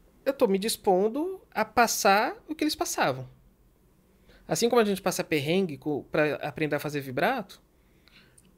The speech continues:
eu tenho que aprender a fazer vibrato naquele instrumento, e é muito mais difícil fazer vibrato naquele instrumento, porque você tem,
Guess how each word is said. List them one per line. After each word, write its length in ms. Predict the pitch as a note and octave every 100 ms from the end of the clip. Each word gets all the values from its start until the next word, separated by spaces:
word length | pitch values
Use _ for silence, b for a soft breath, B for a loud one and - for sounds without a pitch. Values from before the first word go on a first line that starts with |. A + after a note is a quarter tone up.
| _
eu 120 | - G3+
tenho 160 | B3
que 80 | C4
aprender 340 | C4 B3 G#3+
a 40 | B3
fazer 220 | B3+ A#3+
vibrato 440 | A3 G3 A3 A#3
naquele 280 | A3+ G3+ A#3+
instrumento, 520 | B3+ G#3+ F#3+ G3+ G3
e 80 | D3+
é 40 | E3+
muito 260 | F#3 A3+
mais 140 | A#3 A3+
difícil 260 | - G3+
fazer 180 | F3 D3+
vibrato 360 | D3+ D3+ B2+ C3
naquele 220 | C3 C3
instrumento, 360 | B2+ C#3+ A#2 A2+
porque 160 | -
você 140 | D3+ D3+
tem, 240 | D#3+ D#3